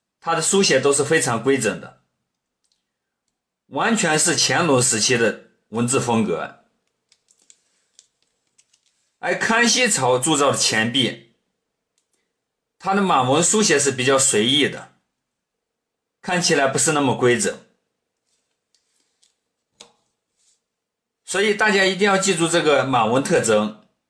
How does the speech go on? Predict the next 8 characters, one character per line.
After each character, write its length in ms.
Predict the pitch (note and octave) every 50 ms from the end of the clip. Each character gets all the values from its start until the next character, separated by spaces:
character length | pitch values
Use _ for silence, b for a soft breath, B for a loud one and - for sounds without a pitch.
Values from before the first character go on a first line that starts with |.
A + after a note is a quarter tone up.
| _ _ _ _ _ _ _ _ _ _ _ _ _ _ _ _ _ _ _ _ _ _ _ _ _ _ _ _ _ _ _ _ _ _ _ _ _ _ _ _ _ _ _ _ _ _ _ _ _ _ _ _ _ _ _ _ _ _ _ _ _ _ _
看 220 | - - A#3 A3+ G3+
满 260 | F3+ D3 C3 B2 B2+
文 220 | C3+ D#3 D#3+ -
就 160 | - F#3+ F3+
可 100 | D#3+ D3+
以 140 | C#3+ C#3+ C3
区 200 | - - D#3+ D#3+
别 460 | B2+ A#2 G#2 G#2 G#2 G2 - - _